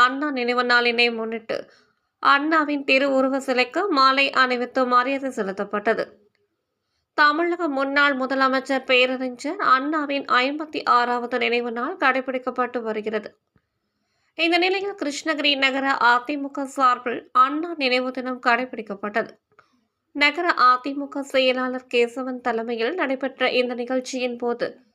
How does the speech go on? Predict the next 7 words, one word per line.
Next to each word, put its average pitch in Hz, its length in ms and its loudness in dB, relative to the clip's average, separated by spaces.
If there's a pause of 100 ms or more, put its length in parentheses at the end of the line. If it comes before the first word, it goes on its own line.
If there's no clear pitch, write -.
(720)
கிருஷ்ணகிரி 320 520 -2 (200)
ராசு 254 400 2
வீதியில் 262 340 -2 (100)
அமைக்கப்பட்டுள்ள 247 680 -2 (140)
பேரறிஞர் 254 680 2 (140)
அண்ணாவின் 269 520 -4
திருவுருவ 247 460 0